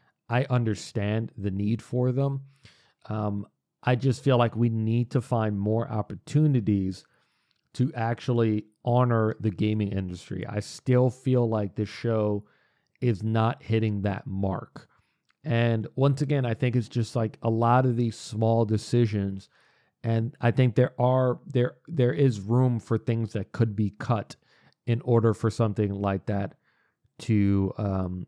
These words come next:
to happen, whether it's I, I don't know. Like, I've talked about some categories being cut out, some, you know, some categories that should be, um, shortened, should be fan voted,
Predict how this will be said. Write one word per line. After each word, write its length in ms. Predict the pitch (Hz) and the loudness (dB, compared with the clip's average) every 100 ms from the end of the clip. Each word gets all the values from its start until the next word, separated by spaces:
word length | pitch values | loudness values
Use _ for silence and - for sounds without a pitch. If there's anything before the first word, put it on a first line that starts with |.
| - | -6
to 140 | 113 | -2
happen, 460 | 101 135 147 101 92 | 2 4 4 0 0
whether 280 | 98 95 98 | -2 0 -2
it's 360 | 95 - - _ _ _ _ _ _ _ _ _ | -4 -12 -18 _ _ _ _ _ _ _ _ _
I, 320 | 110 104 120 | -14 -12 -6
I 40 | 110 | -4
don't 140 | 90 | -4
know. 280 | 82 90 92 _ | -6 -10 -14 _
Like, 260 | 117 110 - - - - | -2 -2 -6 -20 -20 -2
I've 180 | 143 147 | 0 2
talked 260 | 143 131 123 | 2 0 2
about 360 | 117 107 104 - | 0 0 -4 -10
some 280 | - 117 | -2 -2
categories 520 | 107 120 117 110 110 98 | 0 -2 0 2 2 2
being 220 | 98 90 | -2 -4
cut 240 | - 98 | -4 -2
out, 380 | 101 123 113 - _ _ _ _ | 2 2 0 -4 _ _ _ _
some, 260 | - 117 113 - | -6 -4 -4 -8
you 200 | 139 117 | -4 -4
know, 140 | - - | -6 -4
some 200 | 127 117 | -4 0
categories 800 | 123 117 107 113 110 107 101 98 | 0 0 0 0 2 2 0 -2
that 400 | 95 95 - - _ _ _ - | -4 -4 -8 -18 _ _ _ -20
should 280 | - 131 107 | -4 -2 0
be, 400 | 107 104 101 101 | 0 0 -2 -4
um, 560 | 98 90 90 - 147 - _ | -6 -8 -10 -12 -14 -18 _
shortened, 580 | - 156 156 143 131 120 | 0 2 4 2 0 -2
should 140 | 123 | -2
be 120 | 107 | -2
fan 400 | 98 - 123 123 | -2 -2 0 0
voted, 640 | 110 117 113 110 110 110 | 2 4 4 4 2 0